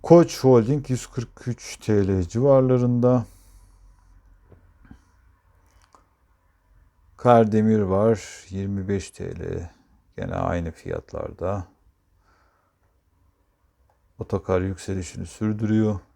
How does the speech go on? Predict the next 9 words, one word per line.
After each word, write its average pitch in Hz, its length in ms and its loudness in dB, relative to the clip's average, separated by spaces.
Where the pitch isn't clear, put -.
Sabancıoğlu 135 680 4
elli 120 280 0
dokuzdu, 139 580 -2
altmış - 440 -12
bir 120 80 -4
kırk - 260 -16
beş 113 200 -6
oldu. - 200 -10
Sasa 135 600 2